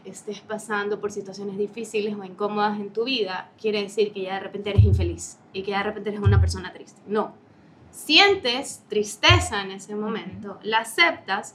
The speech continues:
Speaker 1: pero eso no quiere decir que eso va a tumbar tu felicidad. Entonces, em,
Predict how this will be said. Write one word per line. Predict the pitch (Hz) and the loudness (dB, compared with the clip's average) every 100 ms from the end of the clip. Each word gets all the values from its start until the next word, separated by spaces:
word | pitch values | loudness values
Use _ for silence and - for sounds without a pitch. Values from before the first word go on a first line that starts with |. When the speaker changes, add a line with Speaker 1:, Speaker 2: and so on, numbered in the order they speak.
| _ - | _ -2
Speaker 1:
pero | 226 | 0
eso | 262 285 | 0 0
no | 269 269 | -2 -2
quiere | 277 277 | -4 -4
decir | - 285 | -4 -6
que | 269 | -6
eso | 262 226 | -6 -4
va | |
a | 220 220 | -4 -2
tumbar | 208 196 220 247 247 | -4 2 4 4 2
tu | 226 | -10
felicidad. | 196 190 - - - - - - - - - - | -10 -10 -10 -14 -16 -18 -20 -20 -20 -20 -20 -20
Entonces, | - 220 226 247 240 - - | -4 -2 0 -2 -4 -8 -8
em, | 202 202 190 185 | -4 -2 -4 -6